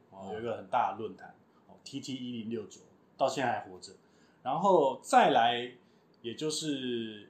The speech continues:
Speaker 1: 影片，那影片也是，就是也是要盲，盲下载啦，就是你也不知道这个影片到底是下载是什么东西，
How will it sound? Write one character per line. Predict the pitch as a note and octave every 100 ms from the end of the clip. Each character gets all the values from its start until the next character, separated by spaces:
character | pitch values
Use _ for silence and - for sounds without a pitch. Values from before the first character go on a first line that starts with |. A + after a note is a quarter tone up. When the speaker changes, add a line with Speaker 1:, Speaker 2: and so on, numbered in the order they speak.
| _
Speaker 1:
影 | B2 G#2
片， | - F3 C#3
那 | E3+
影 | B2 A2
片 | G#2+ F3+ D#3
也 | A#2+ F#2+
是， | C#3 B2+ G#2+ - _ _ _ - _ _ _ _
就 | B2
是 | A2+ A#2 A#2
也 | G#2+
是 | G2
要 | C3+
盲， | B2+ A#2 G2 A#2+
盲 | A2 G#2
下 | A2+ C#3+ G2
载 | - - -
啦， | -
就 | - B2
是 | A#2+ A#2 - _
你 | B2+
也 | B2
不 | -
知 | B2
道 | B2
这 | C3+
个 | A2+
影 | F#2
片 | A#2+
到 | B2 G#2+
底 |
是 | A2+
下 | - G#2+
载 | F#2
是 | A2
什 | A2 -
么 | - - -
东 | - G#2+
西， | - G#2